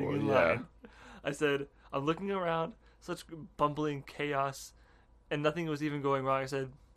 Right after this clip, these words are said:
Speaker 2: "We need a new plague." <laughs> So we can thin out these numbers. <sighs> Uh.
Speaker 1: So
Speaker 2: So covid's fine with me.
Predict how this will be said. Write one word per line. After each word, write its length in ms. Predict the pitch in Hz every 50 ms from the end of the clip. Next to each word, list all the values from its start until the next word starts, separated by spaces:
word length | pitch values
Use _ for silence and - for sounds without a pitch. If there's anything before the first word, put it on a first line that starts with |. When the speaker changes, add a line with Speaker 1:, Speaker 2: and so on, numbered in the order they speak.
| - - - _ - - - - - - - -
Speaker 2:
"We 120 | - 120 120
need 180 | 117 117 110
a 40 | 110
new 140 | 107 110 113
plague." 340 | - - 123 101 104 98 - - - _ _ _ -
<laughs> 280 | - - - - 170 - - - - - - - - - - - - - - -
So 220 | - - - - 160
we 100 | 160 165
can 300 | - 147 131 127 127 -
thin 260 | - 165 156 156 151
out 220 | 147 139 143 135 135
these 200 | 139 139 127 113
numbers. 440 | 131 131 139 - - - - - - - -
<sighs> 1000 | 208 214 240 247 247 240 - - 180 175 170 - - - - - - - - -
Uh. 140 | 127 120 113 107 - - - - - - - - - - - - - - - - - - - -
Speaker 1:
So 420 | - - - 208 202 190 175 170 - - - - - - - - - - - - - - - - - - - - - - - - _ - - - - _ _ - - _ - - _ _ _ - -
Speaker 2:
So 140 | - - 240
covid's 560 | - - - 147 139 139 135 139 - - - - - - -
fine 240 | - 127 - - - -
with 100 | - - -
me. 100 | -